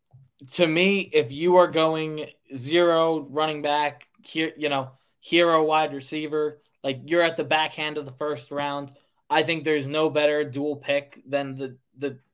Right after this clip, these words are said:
three of these, Stefon Diggs, Deebo Samuel, and Tyreek Hill. All the others should be off the board at that point if Davante Adams falls. You can make that decision. You know mine. Um, but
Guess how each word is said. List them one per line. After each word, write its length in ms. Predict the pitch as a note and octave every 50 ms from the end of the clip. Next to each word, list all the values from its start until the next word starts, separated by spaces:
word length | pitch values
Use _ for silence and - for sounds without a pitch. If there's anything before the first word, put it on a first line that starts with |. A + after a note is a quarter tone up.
| _ _ -
three 280 | D3 D3 E3 D#3+ D#3
of 160 | D#3 C#3+ C3+ C3+
these, 280 | C#3+ C#3+ C#3 C3+ -
Stefon 360 | - D3+ C#3 - D3 C#3 C#3
Diggs, 260 | C3 C#3 C3+ B2+ B2 A#2
Deebo 300 | C3 C#3 C3 C#3 C3+ C3
Samuel, 560 | - B2+ C3 C3 C3 C3 B2+ B2+ B2+ B2+ - _ _ _ _ -
and 140 | C3 B2+ B2
Tyreek 420 | - C3 C3 C3 B2+ B2 A#2 B2
Hill. 340 | - - C3+ C3+ C3 B2+ B2
All 140 | A2 A#2+ B2+
the 140 | B2 B2+ B2
others 240 | B2 B2 B2 A#2
should 120 | - - A2+
be 100 | A#2 A#2+
off 180 | A#2 A#2 -
the 60 | - A2
board 200 | A2 A#2+ A#2+ A#2+
at 60 | A2+
that 180 | A2+ A2+ A2+
point 180 | - B2 A#2 A2
if 100 | G#2+ -
Davante 340 | - G#2+ A2 G#2+ G#2 G#2+ A2
Adams 240 | G#2 G#2 G#2+ G#2 -
falls. 300 | - A2 G#2 G#2 - - - - - _ _ _ _ -
You 160 | B2 C3+ C#3+
can 120 | C3 B2+ A#2+
make 180 | A#2+ A#2 A#2
that 140 | - A2+ G#2+
decision. 420 | - A#2 - A#2+ A#2 A2 A2+ A2+
You 120 | A2+ A#2 A#2+
know 160 | A2+ A2 A2+
mine. 360 | A2 A2+ A2+ A2 A2 A2 A2+ - _ _ _ _ _ _
Um, 300 | - A#2 A#2 A#2 A#2+ A2+ C3 - -
but 240 | D3+ - - -